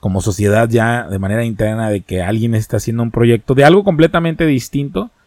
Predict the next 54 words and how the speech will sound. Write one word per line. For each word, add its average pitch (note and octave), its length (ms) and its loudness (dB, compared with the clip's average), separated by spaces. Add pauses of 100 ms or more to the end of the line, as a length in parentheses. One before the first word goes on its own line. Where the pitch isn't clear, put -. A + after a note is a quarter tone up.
(500)
y B2 100 -2
quieras F3 300 0
venir D#3+ 260 2
a E3+ 80 2
apagar C3+ 380 0
su C#3+ 140 0
luz C#3 200 2
simplemente C3+ 500 -2
por A#2+ 160 -2
el A#2+ 120 4
hecho C3 200 2
de B2+ 80 2
que A2 120 -4
tú B2 100 -8
digas, B2+ 220 0
"Ay, D#3+ 180 0
¿qué - 140 -6
va C#3+ 60 0
a - 20 -2
hacer C#3 160 -2
ese C3+ 160 -4
güey? A2+ 340 0 (460)
Ay, E3+ 240 2
¿qué E3+ 100 -4
va D3 80 6
a B2+ 80 2
hacer C#3+ 120 0
el C3+ 60 4
otro C3 200 0
vato? A2+ 420 -2 (400)
Ay, F3 240 2
¿de E3 80 0
qué D3+ 140 -4
sirve E3 320 2
que C#3+ 100 -4
lo C3+ 100 4
haga C#3+ 140 4
si C3 100 -4
nunca C3 280 -2
lo B2+ 100 4
ha A2+ 60 4
hecho?". A2+ 240 -4
Pues - 180 -8
por C3 160 2
algo E3+ 180 6
lo E3 60 8
está D3+ 160 0
haciendo, E3 320 -2
porque D3+ 160 -4
quiere D3 160 0
aprender, C3 480 2
quiere D3+ 160 2
buscar, C#3+ 380 2
quiere D3+ 260 0